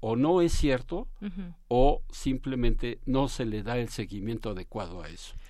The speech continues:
Speaker 2: Claro, y bueno, hay en juego también miles de millones de pesos que tendrán que transparentarse para ver cómo se van llevando a cada lugar, a cada estado que fue afectado. Pues muchas gracias, Jorge.
Speaker 1: De nada, Deyanira.
Speaker 2: Muy buenas tardes.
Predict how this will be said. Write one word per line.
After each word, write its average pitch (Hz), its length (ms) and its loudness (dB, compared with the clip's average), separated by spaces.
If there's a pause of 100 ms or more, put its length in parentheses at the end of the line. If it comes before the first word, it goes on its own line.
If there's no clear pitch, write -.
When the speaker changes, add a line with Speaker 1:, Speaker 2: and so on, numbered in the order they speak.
(180)
Speaker 2:
Claro, 185 380 4
y 202 120 0
bueno, 196 300 0
hay 208 200 0
en 202 80 -2
juego 208 300 -2
también 190 760 -4
miles 226 540 -2
de 165 100 -8
millones 185 380 -6
de 214 100 -2
pesos 247 300 -4
que 185 100 -8
tendrán 170 380 -8
que 196 160 -8
transparentarse 190 800 -4
para 165 200 -4
ver 165 140 -6
cómo 170 240 -8
se 165 160 2
van 151 300 -6 (100)
llevando 165 580 -6
a 139 80 -8
cada 151 580 -6
lugar, 180 420 -2
a - 20 -2
cada 175 240 -6
estado 180 360 -6
que 160 120 -12
fue 160 300 -12 (180)
afectado. 151 560 -8 (340)
Pues 247 140 2
muchas 294 240 2
gracias, 247 340 2
Jorge. 175 320 -6 (160)
Speaker 1:
De 139 120 -2
nada, 135 400 0
Deyanira. 123 480 -6 (200)
Speaker 2:
Muy 202 200 0
buenas 175 260 -4
tardes. - 480 -12